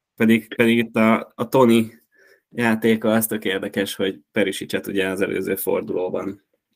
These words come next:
mindenkit arra bíztattam, hogy adja el. Krinya lepadoztatta első helyen, és, ö, hát most az a szerencséje, hogy, ö,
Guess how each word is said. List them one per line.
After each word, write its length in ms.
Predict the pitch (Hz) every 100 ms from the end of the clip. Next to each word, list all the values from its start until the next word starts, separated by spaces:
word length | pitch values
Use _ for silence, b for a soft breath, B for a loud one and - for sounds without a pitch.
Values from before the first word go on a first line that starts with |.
| _ - - - - -
mindenkit 460 | - 101 98 98
arra 220 | 104 101 95
bíztattam, 500 | 107 - 110 - 101
hogy 120 | 101
adja 300 | 95 95 98
el. 420 | 101 110 117 - _ b b b b b
Krinya 280 | - 104 101
lepadoztatta 760 | 101 - 104 98 - 104 - 98
első 380 | 98 104 110
helyen, 540 | 110 107 110 107 113 - _ _
és, 560 | - 180 - - - -
ö, 320 | 90 92 95 101 _ _ _ _ _ _ _ - b b b b
hát 180 | - -
most 260 | 98 101 -
az 140 | 98
a 220 | 92 90
szerencséje, 680 | - 101 92 92 - 92 92
hogy, 360 | 92 92 92 95
ö, 140 | 98